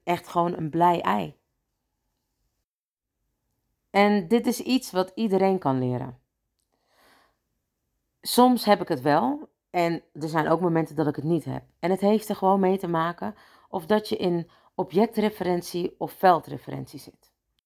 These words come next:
Objectreferentie houdt letterlijk in dat jij je conformeert aan alles wat om jou heen is. Dus dat je eigenlijk in angst leeft, in tekorten. En dat je, hè, wat je ziet is echt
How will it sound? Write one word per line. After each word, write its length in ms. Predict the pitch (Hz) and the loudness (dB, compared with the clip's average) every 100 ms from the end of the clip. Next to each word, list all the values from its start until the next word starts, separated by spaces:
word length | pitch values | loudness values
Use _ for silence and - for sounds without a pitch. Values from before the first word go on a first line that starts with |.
| _ _ _ _ | _ _ _ _
Objectreferentie 1120 | 202 196 196 254 - 170 165 160 160 160 175 | -4 2 2 2 0 -2 -2 -2 -2 -4 -4
houdt 180 | 165 160 | -2 -2
letterlijk 380 | 180 196 175 - | -4 -2 -6 -4
in 280 | 165 165 - - - | -4 -4 -8 -20 -18
dat 140 | - 180 | -10 2
jij 140 | 190 | 2
je 100 | 185 | 2
conformeert 640 | 202 202 196 175 202 220 214 | 0 -2 -2 0 2 0 -2
aan 140 | 175 | -2
alles 300 | 208 233 226 | 0 0 -4
wat 180 | 180 - | -8 -6
om 140 | 180 | -4
jou 220 | 170 160 | 0 0
heen 340 | 156 165 147 - | 0 -2 -2 -6
is. 320 | - - _ _ _ _ _ | -16 -20 _ _ _ _ _
Dus 180 | 180 185 | -4 0
dat 220 | 202 196 | 2 2
je 100 | 190 | 0
eigenlijk 520 | - 190 220 214 196 | 2 2 2 0 -6
in 200 | - 165 | -6 -6
angst 300 | - 196 190 | -4 -4 -4
leeft, 400 | 175 165 165 - | -2 0 -2 -4
in 160 | - 190 | -6 -6
tekorten. 680 | 214 - 180 170 165 160 160 - - _ _ | -6 -2 -2 0 0 0 -4 -14 -20 _ _
En 160 | 180 | -2
dat 220 | 175 185 190 | 0 0 2
je, 260 | 185 180 | 2 2
hè, 220 | 185 214 208 | 2 0 2
wat 200 | 190 196 | -2 -4
je 80 | |
ziet 360 | 180 220 214 - | -4 -2 -2 -4
is 280 | - 202 - | -4 -4 -4
echt 360 | 190 180 - | -6 -6 -10